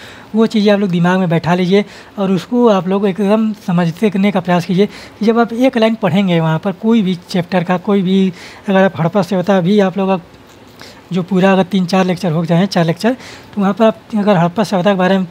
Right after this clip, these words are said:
चार lecture, तीन lecture लगभग में तीन चार lecture होंगे, तो वहाँ पर हड़प्पा सभ्यता अगर वो आप चार lecture पढ़ रहे हैं तो आप मान के चलिए कि हड़प्पा सभ्यता का जो समझने का concept है ना, आप लोगों को कभी भी वहाँ पर भूलेंगे नहीं।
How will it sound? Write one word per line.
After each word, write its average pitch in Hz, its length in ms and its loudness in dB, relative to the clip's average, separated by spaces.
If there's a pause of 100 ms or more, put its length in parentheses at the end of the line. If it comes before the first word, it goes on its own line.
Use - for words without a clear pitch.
चार 185 220 2
lecture, 180 380 -2
तीन 180 240 -2
lecture 175 280 -2
लगभग 170 260 0
में 170 100 0
तीन 175 160 -2
चार 175 160 0
lecture 165 240 0
होंगे, 180 260 2 (580)
तो 254 140 2
वहाँ 233 220 2
पर 254 180 2
हड़प्पा 202 260 2
सभ्यता 233 220 0
अगर 240 160 2
वो 233 120 2
आप 226 80 -4 (100)
चार 214 200 0
lecture 196 360 -2 (560)
पढ़ 196 140 4
रहे 170 140 2
हैं 196 160 2 (320)
तो 208 60 0
आप 185 140 0
मान 202 220 2
के 214 80 0
चलिए 208 240 2
कि 185 80 -2
हड़प्पा 170 340 2
सभ्यता 185 340 -2
का 196 60 0
जो 185 140 -2
समझने 170 460 0
का 202 140 -2
concept 180 520 -2
है 180 60 -2
ना, 208 180 2 (400)
आप 208 160 0
लोगों 208 180 2
को 208 160 0
कभी 208 240 4
भी 214 140 0
वहाँ 180 220 0
पर 202 120 -6
भूलेंगे 175 360 -2
नहीं। 175 220 2